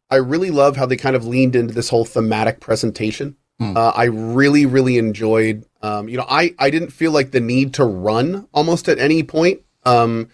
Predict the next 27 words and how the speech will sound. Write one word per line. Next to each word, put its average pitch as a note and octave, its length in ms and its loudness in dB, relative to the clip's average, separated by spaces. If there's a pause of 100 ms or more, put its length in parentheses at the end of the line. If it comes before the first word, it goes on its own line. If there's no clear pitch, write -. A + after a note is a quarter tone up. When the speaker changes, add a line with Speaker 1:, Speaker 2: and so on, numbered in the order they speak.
(400)
Speaker 1:
everything E3 340 0
was C#3 140 0
just C3+ 180 -6
so C#3 120 4
meticulously C3+ 760 0
cared A#2 380 -2
for C#3+ 300 0
in A2 160 -2
terms B2 260 0
of A#2 60 -4
the A2+ 60 -2
presentation B2 680 0
and A2+ 80 2
the G#2 80 2
believability A2+ 600 0
of A2+ 40 -2
the A2 100 0
environments G#2 560 0
and B2 80 2
everything. B2+ 360 0
I, G#2 120 -2 (720)
in D3 120 0
terms G#3+ 320 0
of D3+ 160 -6 (260)
a C3 60 4
specific - 720 -4
thing, A#2+ 500 -2